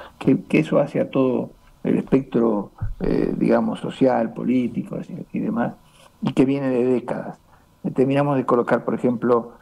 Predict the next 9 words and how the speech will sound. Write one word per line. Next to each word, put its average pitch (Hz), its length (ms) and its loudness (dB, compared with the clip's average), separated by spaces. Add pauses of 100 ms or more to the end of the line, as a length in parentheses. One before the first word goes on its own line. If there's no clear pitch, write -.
(220)
eh, - 420 -4
en - 80 -2
forma 123 220 2
muy 120 160 0
particular 117 680 0
en 107 140 0
el 101 60 -2
mercado 107 480 0
de, - 280 -6